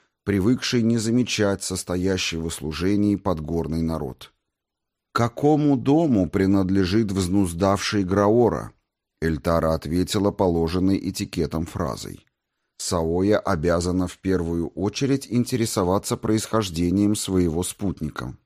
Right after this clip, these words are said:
«Имею честь принадлежать я к дому скаулингов, дому пенных валов»,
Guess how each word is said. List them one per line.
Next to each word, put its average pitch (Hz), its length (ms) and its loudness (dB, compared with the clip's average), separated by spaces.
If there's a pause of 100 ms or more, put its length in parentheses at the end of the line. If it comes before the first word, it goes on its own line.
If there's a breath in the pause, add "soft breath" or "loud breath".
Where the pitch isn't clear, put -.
(440)
«Имею 113 340 4
честь - 420 0
принадлежать 117 800 2
я 127 100 2
к 98 100 -4
дому 117 300 4
скаулингов, 117 1000 2 (360)
дому 120 360 4
пенных 104 560 0
валов», 101 600 0